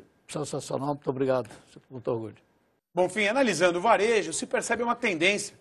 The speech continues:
Speaker 2: que vem se dando e eu estou me referindo especificamente à multicanalidade,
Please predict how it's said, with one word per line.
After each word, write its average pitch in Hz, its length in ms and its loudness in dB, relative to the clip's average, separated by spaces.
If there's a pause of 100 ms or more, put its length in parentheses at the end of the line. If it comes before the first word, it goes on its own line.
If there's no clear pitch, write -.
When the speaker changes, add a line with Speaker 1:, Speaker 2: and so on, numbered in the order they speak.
(400)
Speaker 2:
que 247 100 -6
vem 170 160 4
se 247 160 0
dando 254 360 4
e - 20 0
eu 254 80 0
estou 220 380 4
me 220 100 -4
referindo 185 480 -2
especificamente 185 1000 -2 (400)
à 185 120 2
multicanalidade, 180 1080 0